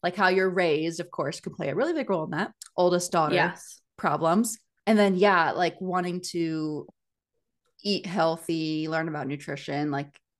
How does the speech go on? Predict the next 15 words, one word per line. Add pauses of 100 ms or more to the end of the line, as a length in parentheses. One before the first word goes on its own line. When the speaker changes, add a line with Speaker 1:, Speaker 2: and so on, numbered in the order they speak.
(120)
Speaker 1:
those
aren't
good
enough
reasons
to
be
a
dietitian. (920)
'Cause
you
can
do
that
in